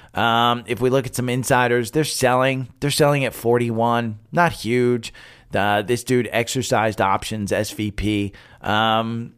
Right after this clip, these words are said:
nothing enormous. The S V P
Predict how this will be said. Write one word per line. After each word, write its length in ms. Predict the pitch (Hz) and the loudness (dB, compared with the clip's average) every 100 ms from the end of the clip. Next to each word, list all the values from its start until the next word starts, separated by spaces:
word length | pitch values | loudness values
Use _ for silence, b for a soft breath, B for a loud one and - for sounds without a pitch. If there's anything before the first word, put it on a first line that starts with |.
| _ | _
nothing 460 | 156 202 220 196 151 | 0 2 2 -2 -2
enormous. 960 | 131 123 117 120 139 180 202 - - - _ | -4 -2 0 2 2 2 0 -4 -10 -12 _
The 100 | 131 | 0
S 140 | 135 - | 0 0
V 160 | 123 | -6
P 640 | 113 110 123 117 117 117 | -4 -2 0 0 0 -2